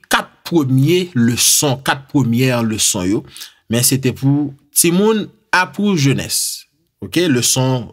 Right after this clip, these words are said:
jenès, leson pou anfan. Mentenan, se konsa travay la te kòmanse, an 1852. Li te òganize premyè klas ekòl sa a ba a. Nou ta ka di l konsa,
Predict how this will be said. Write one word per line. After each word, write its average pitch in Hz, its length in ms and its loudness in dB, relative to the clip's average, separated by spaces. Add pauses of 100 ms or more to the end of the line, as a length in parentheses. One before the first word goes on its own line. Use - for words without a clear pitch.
(120)
jenès, 117 800 -2 (400)
leson 117 460 0
pou 117 840 -2
anfan. - 240 -8 (540)
Mentenan, 117 420 0 (480)
se 110 440 2
konsa 135 340 2 (720)
travay 123 280 2
la 110 120 0
te 113 100 -8
kòmanse, 101 440 0 (840)
an 120 240 2
1852. 123 1040 0
Li 113 160 -2
te 117 140 -2 (100)
òganize 113 540 0 (100)
premyè 120 960 0 (120)
klas 117 300 0 (460)
ekòl 107 560 -4
sa 101 140 -2
a 104 80 -4
ba 110 160 0
a. 135 80 -2
Nou 113 100 -2
ta 104 120 -6
ka 101 120 -2
di 101 140 -6
l 95 60 -12
konsa, 131 380 0